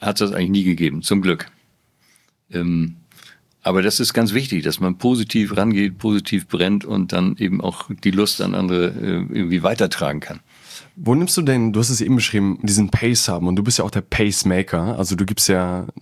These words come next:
Speaker 2: du gibst ja das Tempo hiermit vor. Wie schaffst du es für dich, dich permanent zu motivieren, auch diese Energie hochzuhalten? Was, was treibt dich? Was ist dein, dein innerlicher Antrieb?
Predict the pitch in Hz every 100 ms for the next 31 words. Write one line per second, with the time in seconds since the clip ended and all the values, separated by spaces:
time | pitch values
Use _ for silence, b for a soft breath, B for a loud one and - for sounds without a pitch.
0 | - - 107 107 - 95 - 107 104 95
1 | 90 - 104 107 117 B B B B B
2 | - 117 143 151 127 - 120 - 95 82
3 | 113 151 - - - - _ _ _ _
4 | - 87 - 110 113 101 - 92 - 87
5 | 90 127 196 185 - - 98 101 90 85
6 | 110 107 123 120 127 117 117 117 104 -
7 | - - - 107 - - 107 - 87 82
8 | 95 107 - 95 95 95 90 92 113 95
9 | 92 92 - 85 80